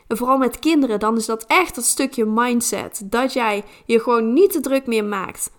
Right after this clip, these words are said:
wanneer dingen anders lopen dan jij gepland had. Maar nu,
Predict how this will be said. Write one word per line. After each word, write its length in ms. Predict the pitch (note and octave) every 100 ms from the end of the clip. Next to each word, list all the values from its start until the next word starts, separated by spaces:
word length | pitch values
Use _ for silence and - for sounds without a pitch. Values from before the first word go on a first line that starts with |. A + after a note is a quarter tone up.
| -
wanneer 420 | A#3 C4+ D#4+ C4+
dingen 380 | A3+ G#3+ E3+ E3 _ _
anders 380 | C#4+ F4 E4+ -
lopen 460 | G#3 G3 - D3 - - _ _
dan 180 | B3+ E4+
jij 140 | D#4
gepland 440 | B3+ G3+ G#3 A#3 C#4
had. 420 | A#3+ D#4+ A#4+ - _ _ _ _ _
Maar 200 | - A3
nu, 220 | B3+ F#4+